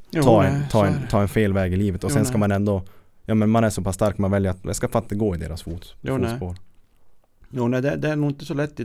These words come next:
Speaker 1: när man sitter där och då.
Speaker 2: Ung.
Speaker 1: Eh, eh,
Speaker 2: Man, man kanske
Speaker 1: och
Speaker 2: inte har så mycket stöd från
Speaker 1: Nej.
Speaker 2: ut-, utomstående.
Speaker 1: Så att jag tror nog där som har vuxit fram den här, mi-, min, min,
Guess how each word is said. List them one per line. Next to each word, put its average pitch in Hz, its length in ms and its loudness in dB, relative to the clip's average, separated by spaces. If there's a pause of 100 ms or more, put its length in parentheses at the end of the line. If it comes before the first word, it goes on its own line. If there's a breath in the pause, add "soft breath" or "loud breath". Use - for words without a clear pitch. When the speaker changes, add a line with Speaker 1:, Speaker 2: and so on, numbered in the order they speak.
(140)
Speaker 1:
när 120 100 -4
man 113 100 -4
sitter - 380 -8 (840 soft breath)
där 107 280 -4
och 95 80 -4
då. 107 240 -2 (180)
Speaker 2:
Ung. 107 260 0
Speaker 1:
Eh, 90 220 -4
eh, 107 580 -10
Speaker 2:
Man, 104 100 0
man 107 120 0
kanske 113 160 -2
Speaker 1:
och 113 40 -4
Speaker 2:
inte 107 80 0
har 101 80 4
så 104 120 0
mycket 95 240 0
stöd 92 420 2
från 87 180 -4
Speaker 1:
Nej. 120 240 0 (180)
Speaker 2:
ut-, 95 340 -4 (320)
utomstående. 90 800 -6
Speaker 1:
Så - 100 -12
att 120 120 -12
jag 117 80 -6
tror 151 140 0
nog 143 180 2
där 147 200 0
som 113 160 -8
har 110 180 -6
vuxit 113 380 -8
fram 131 180 0
den 95 120 -4
här, 98 80 -4
mi-, 101 180 -6
min, 104 400 -4
min, 107 340 -6